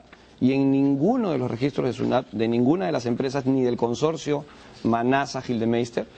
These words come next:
figura el señor Carlos Enrique Mendoza como apoderado. Ahí ya tienes una cosa, un asunto extraño. Además, ellos hablan en la, o mencionan en la carta que han despedido a su gerente general y a su gerente de administración y finanzas, y ninguno de los dos señores citados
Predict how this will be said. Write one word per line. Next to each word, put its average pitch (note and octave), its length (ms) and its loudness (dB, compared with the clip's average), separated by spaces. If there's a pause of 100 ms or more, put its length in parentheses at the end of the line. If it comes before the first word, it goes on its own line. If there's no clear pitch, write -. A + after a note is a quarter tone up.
(220)
figura D3+ 540 2 (340)
el A#2 100 0
señor B2+ 300 0
Carlos B2+ 240 -4
Enrique B2+ 300 0
Mendoza C3+ 320 0
como A#2+ 160 0
apoderado. G2+ 420 -4 (720)
Ahí C#3 220 2
ya D#3+ 80 0
tienes D#3+ 460 -4 (360)
una C#3 320 0 (1200)
cosa, C3 360 -2 (140)
un B2+ 120 -6
asunto A#2+ 320 -2
extraño. G#2+ 460 -2 (680)
Además, D3+ 640 0
ellos D3+ 320 -2
hablan C#3 520 -2
en A#2+ 140 -2
la, G#2+ 220 -2
o G#2+ 80 0
mencionan C#3+ 600 2
en C3 60 -2
la A#2 120 0
carta C3 560 -2
que - 100 -4
han C#3+ 140 0
despedido D3+ 500 0
a C#3 60 0
su - 120 -6
gerente F3 440 0
general D3+ 400 0
y D3+ 40 -2
a C3 60 -4
su A2+ 120 -8
gerente C#3+ 400 0
de D3 40 2
administración A#2 500 -2
y C#3 60 -2
finanzas, B2+ 540 -4
y A#2+ 100 0
ninguno B2 380 2
de F#3+ 60 0
los B2 100 0
dos C#3+ 80 -6
señores C#3 300 -2
citados A2+ 500 -4